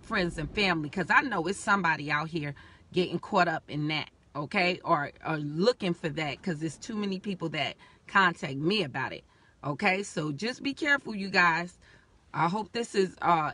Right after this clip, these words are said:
informational. If not, just, you know, check in to all things yourself. Even if you saying, "Hey, later for her," or not, just make sure you research it out.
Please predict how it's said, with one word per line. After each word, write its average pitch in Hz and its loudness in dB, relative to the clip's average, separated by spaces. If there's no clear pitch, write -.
informational. 220 -2
If 165 0
not, 220 6
just, 185 -2
you 254 4
know, 339 10
check 294 2
in 277 2
to 208 4
all 254 6
things 330 4
yourself. 277 4
Even 254 2
if 269 0
you 277 2
saying, 254 0
"Hey, 233 0
later 214 2
for 277 0
her," 269 2
or 269 2
not, 247 2
just 196 0
make 220 -2
sure 233 -4
you 202 -4
research 185 -2
it 165 -2
out. - -4